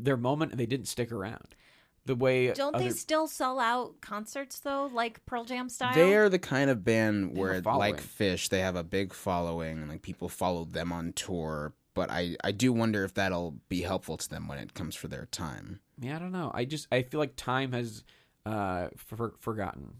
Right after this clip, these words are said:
Speaker 1: Dave Matthews in a, in a way that I, you couldn't really predict, but it kinda happened.
Speaker 3: I also just, I always think about how crazy it is that it's just called Dave Matthews Band, like,
Speaker 1: Mm-hmm.
Speaker 3: and not just a name that encapsulates all of them. <laughs>
Speaker 1: You're right.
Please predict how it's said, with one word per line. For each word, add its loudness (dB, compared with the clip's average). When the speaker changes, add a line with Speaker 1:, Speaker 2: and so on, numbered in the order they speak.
Speaker 1:
Dave -6
Matthews -10
in -6
a, -8
in -2
a 0
way 2
that 0
I, 2
you -8
couldn't -4
really -4
predict, -8
but -4
it -16
kinda -6
happened. -12
Speaker 3:
I 2
also 2
just, -2
I 0
always 4
think 2
about 2
how 0
crazy 0
it -2
is -4
that -8
it's -8
just -2
called 0
Dave -2
Matthews -4
Band, -8
like, 0
Speaker 1:
Mm-hmm. -6
Speaker 3:
and 2
not 4
just -2
a 0
name 0
that 0
encapsulates -2
all 2
of 2
them. 4
<laughs> -16
Speaker 1:
You're -4
right. 2